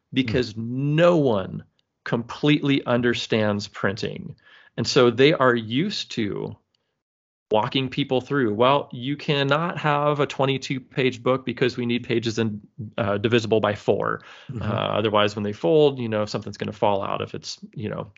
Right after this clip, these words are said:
Speaker 1: not four pages."
Speaker 2: Right.
Speaker 1: Or, you know, "We can do full color inside, but it's gonna be a lot more money." Or, "We can do a duotone for less money than we can do a single color on a fancy piece of paper,"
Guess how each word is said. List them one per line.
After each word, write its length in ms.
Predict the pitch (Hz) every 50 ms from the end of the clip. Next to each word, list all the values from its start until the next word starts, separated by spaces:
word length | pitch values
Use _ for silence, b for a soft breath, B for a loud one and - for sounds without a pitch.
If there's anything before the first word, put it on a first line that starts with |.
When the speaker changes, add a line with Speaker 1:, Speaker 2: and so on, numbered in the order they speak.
| -
Speaker 1:
not 240 | 107 104 101 104 -
four 180 | - 117 113 113
pages." 460 | - 147 143 117 98 101 104 - - B B B B B B B B
Speaker 2:
Right. 160 | - - 127
Speaker 1:
Or, 580 | 120 120 120 120 120 117 117 117 117 117 117 -
you 100 | - 135
know, 180 | 117 110 110 110
"We 220 | 110 110 123 131
can 220 | - - 131 127 120
do 340 | 120 127 131 151 156 156 156
full 220 | 156 - 143 147
color 300 | - 151 135 139 147 147
inside, 500 | 151 156 151 - 143 131 139 160 170 147
but 120 | 120 113 110
it's 140 | 117 - -
gonna 180 | - 110 113
be 120 | 110 117 110
a 80 | 110
lot 200 | 107 107 107 107
more 200 | 113 110 110 110
money." 380 | 113 113 104 101 101 - 101 101
Or, 340 | 101 104 110 110 110 110 110
"We 100 | 120 127
can 160 | 135 135 131
do 180 | 131 135 139
a 60 | 143 143
duotone 880 | 123 117 135 160 170 160 143 - - - 120 110 107 101 104 104 107
for 580 | 104 - 113 107 104 107 110 107 107 107 107 107
less 320 | 110 113 120 127 - -
money 280 | 127 123 120 123 127 123
than 160 | 120 120 120
we 100 | 123 123
can 160 | 123 131 120
do 200 | 110 117 120 117
a 40 | 113
single 340 | - - 151 147 143 143 139
color 400 | - - 127 127 131 127 127 120
on 200 | 113 117 117 117
a 220 | 113 110 110 110 110
fancy 400 | - - 117 120 117 - 123 110
piece 240 | - 120 110 -
of 80 | 113 -
paper," 420 | - 107 95 95 101 98 98 104